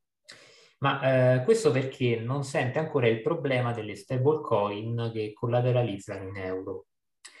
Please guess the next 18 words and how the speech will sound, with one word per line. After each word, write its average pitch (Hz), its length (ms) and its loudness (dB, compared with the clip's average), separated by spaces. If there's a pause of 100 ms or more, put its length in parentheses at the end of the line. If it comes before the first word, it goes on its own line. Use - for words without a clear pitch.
(260)
Cioè, 131 180 4
se 117 100 2
noi 165 200 2
andiamo 151 320 4
a 127 100 2
vedere, 110 640 0 (380)
eh, 104 760 -4
quella 147 280 2
che 127 100 2
è 123 40 4
la 113 120 2
market 131 460 -2
cap 113 420 -2
delle 101 220 -10
stablecoin 117 1300 0 (140)
totali, 127 1000 0 (540)
quindi 110 320 -6
incluse 110 960 -2